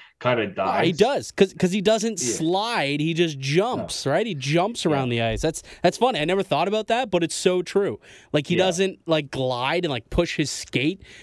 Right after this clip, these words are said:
Speaker 2: to try and, and make, like, a, a, an end-to-end save. He just jumps and tries and gets himself, his whole body in front of the, in front of it, in front of the puck. It's,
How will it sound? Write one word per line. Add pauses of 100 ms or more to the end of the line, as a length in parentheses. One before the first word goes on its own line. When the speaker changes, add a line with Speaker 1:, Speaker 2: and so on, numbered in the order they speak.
(120)
Speaker 2:
to
try
and,
and
make,
like,
a,
a,
an
end-to-end
save. (200)
He
just
jumps
and
tries
and
gets
himself, (260)
his
whole
body
in
front
of
the,
in
front
of
it,
in
front
of
the
puck.
It's,